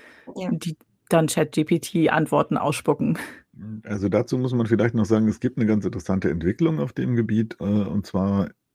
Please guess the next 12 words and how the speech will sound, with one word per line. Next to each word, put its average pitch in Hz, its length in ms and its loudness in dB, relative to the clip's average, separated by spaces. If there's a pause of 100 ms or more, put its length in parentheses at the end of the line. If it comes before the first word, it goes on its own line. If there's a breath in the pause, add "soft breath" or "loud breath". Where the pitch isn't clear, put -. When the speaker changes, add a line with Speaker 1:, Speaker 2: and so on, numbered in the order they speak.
(140)
Speaker 3:
ist - 180 -6
es 104 120 -6
so, 101 200 2
dass 98 180 0
die 92 340 2
Modelle 90 540 2
mittlerweile, 95 760 0 (800 loud breath)
ähm, 87 400 2
kleiner 107 460 0
und - 140 -8
effizienter 87 680 -6
werden. 80 420 -6